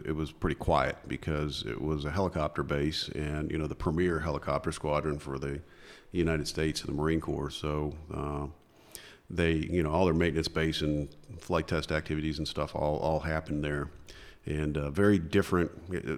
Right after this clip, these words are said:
what we did then and what they do now, two totally different things. And t-, as far as, uh, fire protection for airports, you know, the, the D O D,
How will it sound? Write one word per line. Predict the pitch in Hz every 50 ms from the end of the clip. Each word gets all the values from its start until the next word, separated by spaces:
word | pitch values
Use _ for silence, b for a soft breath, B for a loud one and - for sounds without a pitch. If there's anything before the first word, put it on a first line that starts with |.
| - -
what | - 101 104 78
we | 98 95
did | 87 95 101 90 80
then | 90 90 90 92 90
and | 87 82 80
what | 85 87 80
they | 85 82 80
do | 80 85 82
now, | 80 80 80 80 78 78 -
two | - 90 82 78 -
totally | - 82 76 76 76 78
different | 73 78 76 - 80 73 -
things. | - 76 73 73 71 80
And | 76 -
t-, | - -
as | 80 78
far | - 107 98 92 87
as, | 80 76 - - - - - - - -
uh, | 60 - - 50 50 - - - - - - - -
fire | - - 110 107 101
protection | - - - - 92 82 78 - - 76
for | 71 - 78 - -
airports, | 82 90 82 - 76 76 76 71 - - - - -
you | 85 80
know, | 76 73 71
the, | 69 78 78 - 76 - -
the | 90 82
D | 76 73 92 95 92 90
O | 82
D, | 76 73 90 95 85 69 71 78 82